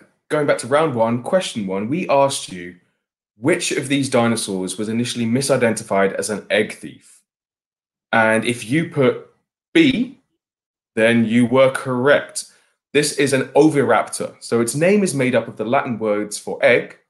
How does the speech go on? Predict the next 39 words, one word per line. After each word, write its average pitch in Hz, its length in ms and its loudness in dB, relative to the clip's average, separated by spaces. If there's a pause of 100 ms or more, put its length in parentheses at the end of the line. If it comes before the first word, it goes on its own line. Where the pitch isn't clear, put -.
like 98 260 -4
in 90 80 -8
the 95 60 -6
modern 98 260 0
words 92 300 -6
oval, 120 380 0
meaning 95 260 -8
egg-shaped, 107 480 -4
or - 160 -4
ovulation, 110 640 -2
producing 104 440 -4
eggs, - 400 -10 (380)
and 107 240 2
to 107 160 -2
take - 480 0
or 101 100 -4
seize, - 800 -4 (160)
like 101 140 -2
how 107 100 -4
birds 117 300 0
of 113 140 -6
prey - 180 0
are 120 60 2
sometimes 107 420 -2
referred 104 300 0
to 101 180 -4
as - 220 -8
raptors - 580 -4
'cause - 140 -16
they 92 80 -6
seize 98 340 -2
their 92 160 -2
prey, 85 400 0
or 87 260 -4 (300)
if - 100 -18
you 104 60 -4
have 120 140 -4
someone's 107 320 0
a-, 95 120 -2